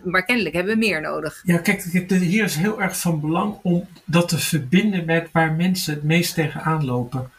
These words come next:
Speaker 2: Dus niet proberen jouw oplossing aan anderen op te leggen. Maar vraag eens heel goed waar mensen echt behoefte aan hebben.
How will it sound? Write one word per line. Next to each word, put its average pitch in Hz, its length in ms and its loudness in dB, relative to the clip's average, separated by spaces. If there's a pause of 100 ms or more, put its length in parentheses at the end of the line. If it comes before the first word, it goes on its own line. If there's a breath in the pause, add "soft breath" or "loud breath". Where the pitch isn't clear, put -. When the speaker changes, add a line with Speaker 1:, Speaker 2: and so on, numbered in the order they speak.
(100)
Speaker 2:
Dus - 180 0
niet 185 220 4
proberen 151 580 2
jouw 165 220 0
oplossing 156 500 -2
aan 143 120 -2
anderen 165 320 0
op 202 200 -4
te 175 100 2
leggen. 135 260 -2 (340 loud breath)
Maar 151 140 4
vraag 196 340 2
eens - 180 -2
heel 220 280 4
goed - 340 -8
waar 175 180 -2
mensen 185 420 -2
echt - 460 -2
behoefte 175 420 0
aan 127 100 -2
hebben. 120 320 -4